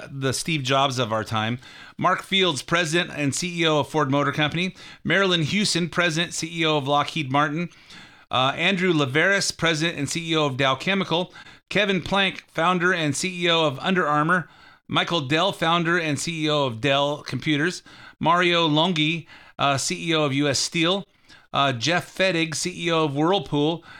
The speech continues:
Alex Gorsky, C E O of Johnson and Johnson. Klaus Kleinfeld, C E O of Arconic. Wendell Week, C E O of Corning. And Mark Sutton, C E O of International Paper. Um,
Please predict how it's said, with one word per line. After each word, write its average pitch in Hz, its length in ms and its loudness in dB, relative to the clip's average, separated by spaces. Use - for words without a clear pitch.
Alex 170 380 -2
Gorsky, 160 540 0
C 180 180 -4
E 170 40 0
O 165 80 2
of 143 120 0
Johnson 151 340 0
and 147 140 0
Johnson. 143 500 0
Klaus 190 360 2
Kleinfeld, 180 880 0
C 180 300 -4
E 165 40 2
O 160 100 4
of 143 100 0
Arconic. 170 680 -2
Wendell 175 400 4
Week, 190 260 2
C 180 300 -4
E 175 40 2
O 165 120 4
of 156 100 -4
Corning. 196 440 0
And 156 300 0
Mark 190 300 2
Sutton, 160 320 -2
C 180 240 -4
E 175 40 2
O 175 100 2
of 160 100 -4
International 165 500 0
Paper. 170 400 -2
Um, 190 640 0